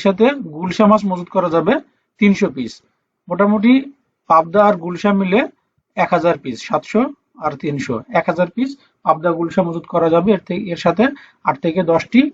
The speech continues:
কার্প জাতীয় মাছ মজুত করা যাবে। মডেল তিনে পাবদা মাছ মজুত করা যাবে পাঁচশো, কার্প জাত-, কার্প জাতীয় মাছ মজুত করা যাবে আট থেকে দশ, এবং শিং বা মাগুর মজুত করা যাবে পাঁচশোটি।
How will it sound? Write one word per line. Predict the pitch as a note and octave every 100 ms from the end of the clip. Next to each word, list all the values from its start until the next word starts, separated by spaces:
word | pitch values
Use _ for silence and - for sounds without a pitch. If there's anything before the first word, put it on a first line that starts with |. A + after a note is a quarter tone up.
| -
কার্প | D#3 D3
জাতীয় | D#3+ E3 F3+
মাছ | F#3+ B3 _ _ _
মজুত | F3 E3 D#3 -
করা | B2+ A#2+
যাবে। | A#2 A2+ - _ _ _ _ _ _ -
মডেল | E3+ F3+ A3+ G#3
তিনে | A#3+ F#3+ C4+ C#4+ _ _ _
পাবদা | F3+ E3+ E3+ G#3
মাছ | A3 A3 F#3+
মজুত | F#3 G3 -
করা | G3+ G3
যাবে | G3 G3+
পাঁচশো, | E3 E3 - G#3+ C#4+ _ _ _ _ _ _ _ _ _ _ _ _ _ _
কার্প | - F#3 F#3 F#3+
জাত-, | A3 - _ _ -
কার্প | F3+ F3+
জাতীয় | G#3 G#3+ G#3
মাছ | G3
মজুত | G3 F3+ G3
করা | F#3 F3+
যাবে | F3 G3 E3
আট | -
থেকে | F3+ F#3 E3
দশ, | F3+ - - _ _ _ _
এবং | F3 F3+ A3+ -
শিং | G#3+ G#3+
বা | A3 F#3+
মাগুর | E3 D#3+ A3 D4+ _ _ -
মজুত | E3+ E3+ -
করা | E3+ D#3+
যাবে | D3+ D3 C4 - _ _ _
পাঁচশোটি। | D3 - D3+ B2+